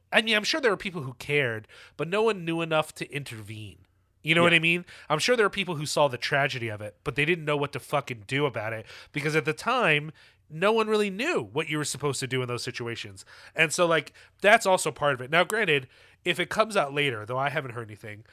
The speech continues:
Speaker 1: where he crossed the line into actual, like, uh, assault, like, a
Speaker 2: Sure.
Speaker 1: story of Oliver Reed assaulting someone,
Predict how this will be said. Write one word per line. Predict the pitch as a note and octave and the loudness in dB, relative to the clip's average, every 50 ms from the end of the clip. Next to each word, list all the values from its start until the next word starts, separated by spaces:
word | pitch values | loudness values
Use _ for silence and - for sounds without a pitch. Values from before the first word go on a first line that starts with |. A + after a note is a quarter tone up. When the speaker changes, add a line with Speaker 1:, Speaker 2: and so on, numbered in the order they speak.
| _ - - _ _ | _ -20 -20 _ _
Speaker 1:
where | C#3 C#3 C3+ | -4 -4 -4
he | B2+ - D#3+ D3+ | -4 -8 -12 -14
crossed | C3 - - D#3+ D3+ D3+ - - | -14 -8 -4 -4 -4 -4 -4 -6
the | D3+ | -6
line | C#3+ C#3+ C#3+ C#3 | -4 -4 -4 -6
into | C3+ B2+ - C3+ - | -6 -10 -12 -12 -8
actual, | A#2 A#2+ B2+ - - - C#3+ C3 B2+ A#2+ | -6 -6 -6 -6 -10 -10 -10 -8 -8 -8
like, | A2+ A2+ G#2 G#2 - - _ _ _ _ _ _ _ _ _ _ _ - | -10 -12 -14 -14 -18 -20 _ _ _ _ _ _ _ _ _ _ _ -12
uh, | A2+ G#2 F#2+ F2 E2+ E2+ - - - _ _ - | -10 -10 -10 -10 -12 -14 -18 -20 -20 _ _ -10
assault, | A2+ - - - D#3 C3+ F3+ - - - - _ _ _ _ - _ _ _ | -8 -6 -4 -4 -4 -4 -6 -8 -10 -12 -18 _ _ _ _ -20 _ _ _
like, | C#3+ C#3 C3+ | -6 0 0
a | D3 | 0
Speaker 2:
Sure. | C3 | 0
Speaker 1:
story | - - A3 A3+ A3 G3 | 2 2 4 4 6 4
of | E3+ C#3 - _ _ _ | 2 0 -6 _ _ _
Oliver | - D#3 D#3 C#3 C#3+ | 2 2 2 2 0
Reed | C#3 C3+ B2 | -4 -6 -6
assaulting | A2 - - - C3+ C#3 - - D#3+ D3+ | -6 -8 -6 -4 -4 -4 -4 -6 -10 -10
someone, | - - E3+ E3+ F3 F3 F3 F3 | -10 -10 -10 -8 -8 -10 -10 -10